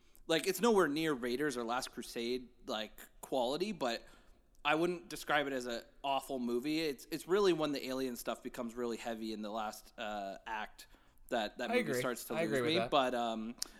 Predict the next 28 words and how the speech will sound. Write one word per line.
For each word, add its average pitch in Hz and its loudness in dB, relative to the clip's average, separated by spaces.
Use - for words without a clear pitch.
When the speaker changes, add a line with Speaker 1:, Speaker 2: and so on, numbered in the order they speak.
Speaker 1:
Dial 185 6
just 160 -2
never 143 2
gets 127 -2
there. 107 -4
Like, 110 -2
after 156 2
that 175 4
opening 147 0
twenty 139 -2
minutes, 131 -2
it 123 -4
just, - -8
it 156 0
never 151 4
comes 143 -2
back 123 -2
to 123 -6
that 117 -2
exciting 110 -6
action 107 -8
that 101 -8
happens 95 -12
in 101 -12
the 92 -14
first - -14
twenty 87 -16
minutes. - -20